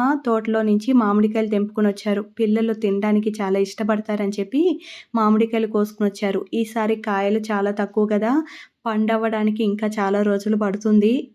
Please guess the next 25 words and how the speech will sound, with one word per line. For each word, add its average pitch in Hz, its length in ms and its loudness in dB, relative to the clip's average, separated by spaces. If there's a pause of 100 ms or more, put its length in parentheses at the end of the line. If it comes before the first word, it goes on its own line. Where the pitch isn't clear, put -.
ఇవి 220 240 0 (120)
సాంబార్కి 220 760 0 (360)
తినడానికి 220 680 0
మాత్రం 190 320 -2 (140)
కోసుకొని 202 360 0
వచ్చి 208 180 -2
ఇచ్చారనమాట. 202 640 -4 (600)
మొత్తం 214 380 2
తీయగానే 208 520 2
ఉంది. 220 360 2
సాంబార్కి 208 580 0
వేసినా 208 320 2
కూడా 208 240 0 (140)
తీయగానే 214 480 2
ఉంది. 202 340 2 (640)
పిల్లలు 226 400 0
తినడానికనే 214 680 4 (200)
తీయగా 214 420 4
ఉండేవే 214 420 2
కోసుకొని 214 420 0
వచ్చి 202 160 -2
ఇచ్చారు 202 360 -2
అమ్మ. 196 180 0 (500)
మాకేమో 262 540 4
ఇక్కడ 269 240 2